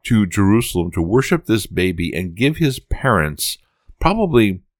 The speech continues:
in today's equivalents, tens of thousands of dollars worth of gifts. They were rich. They were rich. They could have lived for years off of that money, probably.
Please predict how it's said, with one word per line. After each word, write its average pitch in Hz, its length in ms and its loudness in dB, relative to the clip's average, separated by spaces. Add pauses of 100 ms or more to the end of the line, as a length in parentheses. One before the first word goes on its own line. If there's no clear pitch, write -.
(100)
in 113 120 -2
today's 104 360 2
equivalents, 95 580 -2 (380)
tens 160 400 0
of - 240 -6
thousands 107 720 0
of 87 280 -6
dollars 82 840 0 (360)
worth 98 220 2
of 92 180 -4
gifts. - 540 -4 (400)
They 143 120 4
were 135 140 6
rich. - 540 0 (840)
They 143 100 2
were 165 120 8
rich. 190 460 2 (240)
They 139 100 0
could 160 120 6
have 151 120 4
lived 156 180 4
for 151 180 0
years 151 380 2
off 107 160 0
of 95 120 -6
that 85 180 0
money, 80 220 -4
probably. 71 500 -6